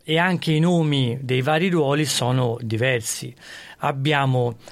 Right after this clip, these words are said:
gli innanzi, abbiamo gli sconciatori e poi abbiamo i datori avanti e i datori indietro. Cosa vuol dire? I datori indietro, ad esempio, sono i portieri.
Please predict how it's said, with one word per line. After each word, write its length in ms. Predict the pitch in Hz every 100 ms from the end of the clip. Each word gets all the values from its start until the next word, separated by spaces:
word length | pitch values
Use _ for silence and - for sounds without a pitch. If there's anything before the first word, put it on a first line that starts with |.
| -
gli 180 | 123 123
innanzi, 800 | 135 160 190 180 175 - 180 180
abbiamo 480 | 135 123 135 127
gli 120 | 123 117
sconciatori 1040 | - - 120 - 135 165 180 190 196 185 - - -
e 120 | -
poi 220 | 160 208 190
abbiamo 400 | 151 135 117 120
i 100 | 135
datori 500 | 156 143 170 151 180
avanti 540 | 202 170 175 175 226
e 80 | 208
i 40 |
datori 460 | 160 135 135 131 127
indietro. 680 | 120 110 101 98 113 117 127 - - - - -
Cosa 300 | 160 147 160
vuol 180 | 147
dire? 240 | 131 123 127
I 80 | 147
datori 280 | 156 202
indietro, 360 | 196 196 277 208
ad 80 | 151
esempio, 320 | 139 180 170
sono 160 | 143 135
i 60 |
portieri. 640 | 110 117 110 170 127 104